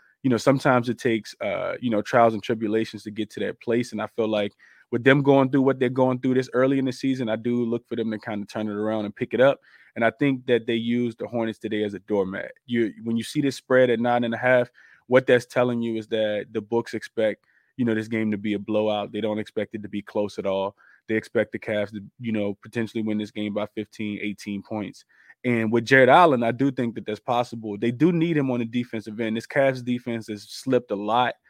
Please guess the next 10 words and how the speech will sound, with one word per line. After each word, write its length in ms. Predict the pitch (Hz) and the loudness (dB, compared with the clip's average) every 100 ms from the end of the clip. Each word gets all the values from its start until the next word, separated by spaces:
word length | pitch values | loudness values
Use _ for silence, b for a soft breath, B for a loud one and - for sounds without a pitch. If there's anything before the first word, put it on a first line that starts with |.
| b b _ | b b _
uh, 440 | 110 117 107 104 95 | 2 2 2 0 -4
you 140 | 135 | -4
know, 160 | 117 104 | -2 -2
to-, 340 | 101 - - - - 110 - _ _ | -6 -10 -10 -10 -16 -20 -20 _ _
from 240 | 131 113 | 2 2
top 340 | - 131 - - | 2 2 2 2
five 320 | 120 123 123 | 0 0 -2
to 140 | 107 | -8
worst 320 | 95 113 123 | -2 -2 -2
five 400 | - 123 127 123 | 2 2 2 -2